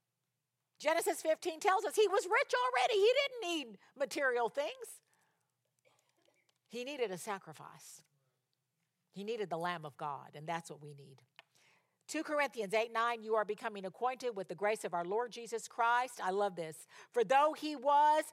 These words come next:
so very rich," and by the way, for those of you who want to spiritualize it, if you look up the Greek, it means wealthy.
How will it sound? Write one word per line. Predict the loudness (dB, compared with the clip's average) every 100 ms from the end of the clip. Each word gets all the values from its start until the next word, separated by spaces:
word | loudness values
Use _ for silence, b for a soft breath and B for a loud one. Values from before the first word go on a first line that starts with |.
| B
so | B 2 4 6
very | 6 6 6
rich," | 4 2 2 -2
and | -4 2
by | 2
the | 4
way, | 2 2
for | 0
those | 2 2 0
of |
you | -10 -6
who |
want | -6 -6
to |
spiritualize | -8 -2 -2 -2 -2 0 0 0
it, | -2 B B
if | -8 -6
you | 2
look | 2 2
up | 0 -2
the |
Greek, | -2 2 2 2 2
it | -2
means | 0 -4 0
wealthy. | 4 4 4 -6 -12